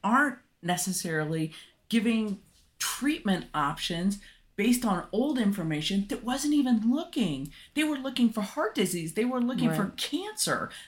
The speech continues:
Speaker 1: They weren't even talking about
Speaker 2: Right.
Speaker 1: perimenopause. They weren't even talking about any of the things that,
Speaker 2: Mm-hmm.
Speaker 1: like, our show is covering off on.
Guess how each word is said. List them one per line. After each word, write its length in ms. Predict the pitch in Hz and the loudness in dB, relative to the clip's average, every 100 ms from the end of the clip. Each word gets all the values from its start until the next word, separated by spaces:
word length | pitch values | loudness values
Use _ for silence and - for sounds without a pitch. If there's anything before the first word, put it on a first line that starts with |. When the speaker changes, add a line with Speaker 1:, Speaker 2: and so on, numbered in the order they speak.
| _ | _
Speaker 1:
They 120 | 254 | 0
weren't 260 | 285 320 311 | 0 0 0
even 220 | 254 202 | 0 -2
talking 640 | - - 254 554 - 160 143 | -4 -4 -2 0 0 0 0
about 420 | 143 151 143 143 | 0 0 2 2
Speaker 2:
Right. 380 | 156 151 - - | 2 0 -6 -2
Speaker 1:
perimenopause. 800 | 226 208 180 156 151 120 87 - - - | 2 2 2 0 0 -2 -2 -6 -8 0
They 60 | |
weren't 140 | 277 381 | 0 0
even 220 | 359 240 | -2 -4
talking 560 | - - 494 523 202 170 | -4 0 2 2 0 2
about 220 | 170 - | 0 0
any 200 | 220 277 | 4 4
of 40 | 302 | 2
the 120 | 294 | -4
things 340 | 285 285 208 | -2 0 2
that, 160 | 170 143 | 0 -2
Speaker 2:
Mm-hmm. 100 | 156 | 0
Speaker 1:
like, 240 | 170 180 - | 0 0 0
our 160 | 175 | 0
show 320 | 185 247 339 202 | 0 0 0 0
is 140 | 160 | -2
covering 540 | - 165 170 196 208 | -6 -6 -2 0 0
off 300 | 233 381 359 | -4 -6 -4
on. 300 | 156 117 101 | -2 0 -2